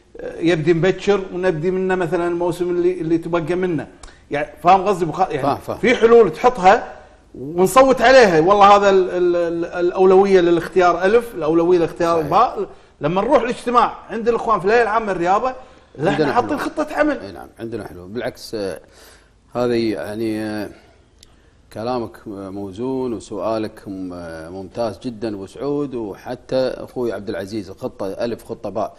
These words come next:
Speaker 2: أنا أعتقد هو في، في تصريحهم، حتى في تصريحهم متحفظين الإخوان في الاتحاد. أبو عثمان هو صحيح م-، م-، ملتزم،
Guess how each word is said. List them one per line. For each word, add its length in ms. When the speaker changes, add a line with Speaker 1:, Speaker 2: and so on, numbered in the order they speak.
Speaker 2:
أنا 100
أعتقد 280
هو 200
في، 140
في 200
تصريحهم، 520
حتى 300
في 100
تصريحهم 440
متحفظين 640
الإخوان 360
في 60
الاتحاد. 440
أبو 120
عثمان 380
هو 80
صحيح 380
م-، 60
م-، 540
ملتزم، 440